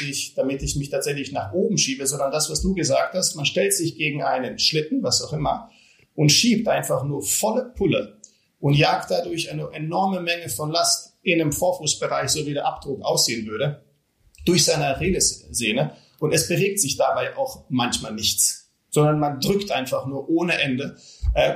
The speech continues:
hat einen unglaublich hohen Stellenwert, weil, Stellenwert, weil genau diese Art der Ladung dafür sorgt, dass der Querschnitt der Sehne und die Stiffness insgesamt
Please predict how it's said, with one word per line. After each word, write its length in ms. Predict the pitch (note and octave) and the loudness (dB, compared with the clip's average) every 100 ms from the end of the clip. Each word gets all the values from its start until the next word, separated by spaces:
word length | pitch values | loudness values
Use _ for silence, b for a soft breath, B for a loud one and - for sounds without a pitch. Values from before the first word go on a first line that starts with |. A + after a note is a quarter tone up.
| - | -2
hat 200 | D#3 D#3+ | -2 0
einen 120 | D3+ | 0
unglaublich 460 | F#3 F#3 E3+ E3+ C#3+ | 0 2 -2 0 -4
hohen 140 | E3 | -2
Stellenwert, 540 | - E3+ F3+ D3+ D3 - | 0 2 2 0 -4 -4
weil, 220 | C#3+ - | -10 -4
Stellenwert, 520 | - E3 D3 C#3+ - | -2 -2 -2 -2 -2
weil 120 | C#3 | -6
genau 480 | C3+ C#3 D#3+ - - - | -6 -2 0 0 -2 -6
diese 320 | F3+ F3 D#3 | -2 0 0
Art 240 | D#3 - | -2 -2
der 80 | D3 | -2
Ladung 360 | C#3+ E3 D#3+ C#3+ | -2 -2 -4 -4
dafür 300 | C#3 C#3+ C3 | -4 -2 -2
sorgt, 400 | C#3+ D3+ - C#3+ | 0 0 -2 -2
dass 200 | C#3 - | 0 0
der 260 | C3 - | -2 -4
Querschnitt 500 | - E3+ D#3 D3 C3 | -2 0 0 -2 -6
der 80 | C3 | -4
Sehne 360 | A2+ A#2 D3 D3 | -4 -2 -4 -4
und 140 | C3 | -10
die 80 | B2+ | -4
Stiffness 420 | - F#3+ F#3+ - | -2 -2 -2 -4
insgesamt 560 | A#2+ - B2+ C3 - | -4 -6 0 0 0